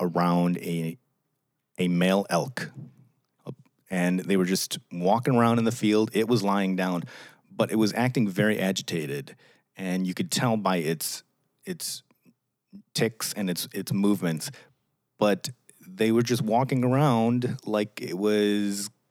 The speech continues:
there for their petting amusement, and that kinda scared me. Nothing happened bad in that incident,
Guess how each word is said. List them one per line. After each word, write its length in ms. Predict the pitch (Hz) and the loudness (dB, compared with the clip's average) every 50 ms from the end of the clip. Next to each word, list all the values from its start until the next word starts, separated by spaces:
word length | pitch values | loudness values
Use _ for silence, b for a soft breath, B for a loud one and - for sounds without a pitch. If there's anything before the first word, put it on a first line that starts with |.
| _ _ _ _ _ | _ _ _ _ _
there 420 | - - - - 107 113 117 120 | -20 -14 -6 0 2 4 4 4
for 240 | 117 120 - 113 110 | 2 2 2 2 2
their 300 | 104 104 104 101 101 98 | 4 4 4 4 4 4
petting 400 | 92 - - 120 117 117 110 110 | 2 2 0 0 2 2 0 0
amusement, 640 | 107 107 104 110 120 117 117 110 107 107 107 - - | 0 0 2 2 2 0 0 -2 -2 -2 -4 -4 -4
and 380 | 98 92 95 92 92 90 90 98 _ _ _ _ _ _ _ _ _ _ _ _ - 139 139 147 170 170 - - - - _ _ _ _ - | -4 -4 -2 -2 -4 -4 -6 -8 _ _ _ _ _ _ _ _ _ _ _ _ -20 -20 -20 -20 -20 -20 -20 -20 -20 -20 _ _ _ _ -2
that 140 | 107 107 - | -2 -2 0
kinda 180 | - 90 82 | 0 -2 -2
scared 300 | - - - 85 67 67 | -2 0 0 -2 -2 -2
me. 60 | 71 | -4
Nothing 300 | 76 92 117 135 - 127 | -2 0 0 2 2 2
happened 500 | - 123 117 107 - 104 98 85 80 82 | 2 2 0 0 0 -2 -4 -4 -4 -2
bad 240 | - 101 101 101 95 | 0 2 2 2 2
in 100 | 98 92 | 0 0
that 160 | 98 110 120 | 0 0 2
incident, 460 | 139 147 151 143 - 156 160 160 165 | 2 2 0 2 0 0 0 0 -2